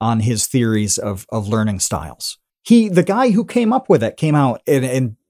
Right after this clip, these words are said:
admitted that, "Yeah, this is much softer than I, I,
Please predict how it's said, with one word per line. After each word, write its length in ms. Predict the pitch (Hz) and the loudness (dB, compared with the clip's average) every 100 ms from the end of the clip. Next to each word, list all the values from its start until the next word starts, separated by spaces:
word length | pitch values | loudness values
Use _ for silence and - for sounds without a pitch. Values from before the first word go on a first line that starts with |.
| _ - | _ 2
admitted 560 | 143 160 165 127 92 | 4 6 4 2 0
that, 280 | 113 113 - _ - _ - | -2 -2 -4 _ -20 _ -10
"Yeah, 400 | 214 - 175 131 | -6 2 4 4
this 200 | 127 120 | 2 0
is 140 | 127 120 | -2 0
much 220 | 120 - | -2 -2
softer 520 | - 113 110 - 104 | -2 -2 -2 -4 -4
than 140 | 101 | -2
I, 340 | 92 87 90 _ _ - | -4 -4 -8 _ _ -10
I, 220 | 95 90 | -8 -8